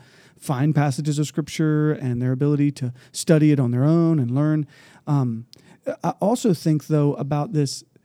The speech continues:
it is in that elementary age that it seems like, and even based on what you were just describing, um, that that's where things become, uh, a, a clearer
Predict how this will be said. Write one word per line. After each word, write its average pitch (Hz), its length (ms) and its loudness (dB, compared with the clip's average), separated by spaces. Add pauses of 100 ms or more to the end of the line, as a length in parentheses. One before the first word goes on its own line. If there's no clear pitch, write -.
(120)
it - 160 -4
is 240 240 2
in 240 140 0
that 156 260 -2
elementary 160 800 0
age 147 320 0
that 135 100 0
it 117 140 -6
seems 214 500 -4
like, 139 400 -4 (140)
and 170 120 2
even 170 280 0
based 156 280 -2
on 156 80 0
what 143 160 -2
you 143 60 0
were 139 80 0
just 131 180 -4
describing, 139 580 -6 (640)
um, 127 420 -4 (220)
that 151 220 0
that's 196 420 -4
where 156 480 -2 (640)
things 196 300 -2
become, 156 640 -2 (540)
uh, 123 520 -4 (880)
a, 143 340 0 (300)
a 147 60 -4 (100)
clearer 143 960 -2